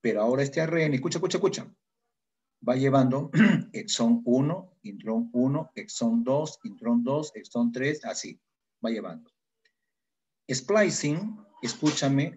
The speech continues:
splicing, yo no lo llamo así, yo le llamo corte y empalme, y no lo invento yo, lo dice la ciencia.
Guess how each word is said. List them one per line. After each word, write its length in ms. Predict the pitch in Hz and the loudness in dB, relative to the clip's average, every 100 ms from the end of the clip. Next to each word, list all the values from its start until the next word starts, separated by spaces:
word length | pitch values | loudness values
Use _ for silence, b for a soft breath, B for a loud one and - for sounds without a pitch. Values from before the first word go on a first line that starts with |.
| 120 | -10
splicing, 680 | - 165 160 - 113 123 | -4 0 0 0 -2 -2
yo 100 | 123 | -2
no 100 | 151 | 0
lo 60 | 139 | 2
llamo 300 | 120 123 113 | 2 2 0
así, 320 | - 110 120 - - _ _ _ _ _ _ _ | -2 -6 -6 -10 -18 _ _ _ _ _ _ _
yo 100 | 110 | -8
le 60 | 110 | -2
llamo 240 | 113 110 | -2 0
corte 260 | 143 143 135 | -2 -2 0
y 60 | |
empalme, 560 | 110 107 123 117 117 131 | 0 0 2 2 0 -2
y 120 | 113 | -2
no 100 | 117 | 0
lo 80 | 131 | 2
invento 380 | 127 131 127 113 | 2 2 0 0
yo, 140 | 117 | 0
lo 80 | 117 | 2
dice 180 | 117 117 | 0 -2
la 100 | 101 | -6
ciencia. 500 | - 110 107 120 123 | -4 -4 -4 -8 -10